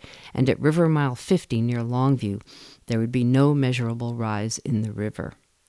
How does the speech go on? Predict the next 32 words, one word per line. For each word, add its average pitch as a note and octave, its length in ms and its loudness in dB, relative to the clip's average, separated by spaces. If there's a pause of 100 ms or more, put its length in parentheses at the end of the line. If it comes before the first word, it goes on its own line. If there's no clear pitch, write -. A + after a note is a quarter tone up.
(400)
So A2+ 420 -4
there's C#3 400 -4
some B2 360 -4
interesting, A#2+ 840 -6
um, G#2 320 -8 (1600)
uh, - 120 -8 (720)
research D3+ 540 2
from A#2+ 240 2
an A2+ 140 2
article C3 360 0
on A2+ 140 2
the A#2 120 2
O B2+ 140 2
S A#2+ 200 -2
U A2+ 100 -2
website. A#2 580 -2
Some G3+ 220 6
years F#3+ 180 4
ago, D#3 200 2
I C3+ 100 2
attended C3+ 420 0
a A#2+ 40 -2
symposium C#3 640 0
at A2+ 100 -2
O A2+ 140 -4
S A#2 220 -2
U A#2 160 -2
in A2+ 180 -2
Corvallis A#2 720 -2
on A2 160 0
this A2 180 -2
topic A2 460 -4